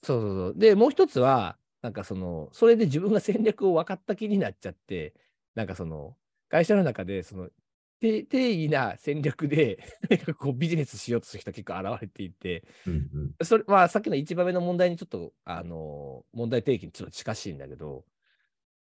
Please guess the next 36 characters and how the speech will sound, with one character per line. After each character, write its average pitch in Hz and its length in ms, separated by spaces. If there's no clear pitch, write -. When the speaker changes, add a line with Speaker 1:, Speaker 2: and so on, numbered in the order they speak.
Speaker 1:
ら 139 40
そ 208 120
れ 208 60
で 220 60
俺 175 180
は 156 80
マ 156 80
ー 165 40
ケ 180 120
テ 190 100
ィ - 20
ン 175 40
グ 165 60
知 - 140
っ - 40
て 165 100
ま 165 140
す 147 120
み 104 100
た 87 140
い 82 60
な 80 160
人 98 160
た 78 120
ち - 120
が 78 80
ち - 100
ょ - 40
っ - 20
と 98 100
ず 113 120
つ 85 100
な 76 100
ん 71 40
か 78 120
こ 67 340